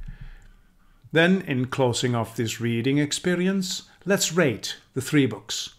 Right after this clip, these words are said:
They really are one story for me, so the three titles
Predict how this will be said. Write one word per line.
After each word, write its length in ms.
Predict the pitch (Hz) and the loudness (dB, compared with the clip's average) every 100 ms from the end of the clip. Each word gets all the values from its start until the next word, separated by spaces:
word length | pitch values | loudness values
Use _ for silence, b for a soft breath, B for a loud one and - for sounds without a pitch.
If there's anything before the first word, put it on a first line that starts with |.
| b b b b | b b b b
They 100 | 131 | 2
really 380 | 196 208 175 147 | 4 6 8 8
are 180 | 131 127 | 8 6
one 300 | 123 135 120 | 6 4 2
story 540 | - 156 123 113 107 | 2 2 4 2 0
for 180 | - 117 | -4 -2
me, 340 | 131 147 131 | 2 4 2
so 500 | 147 - 139 139 139 165 | 0 0 2 2 0 -2
the 100 | 156 | -4
three 260 | - 185 | 2 2
titles 640 | 175 151 127 123 117 113 | 2 0 -2 -2 -4 -8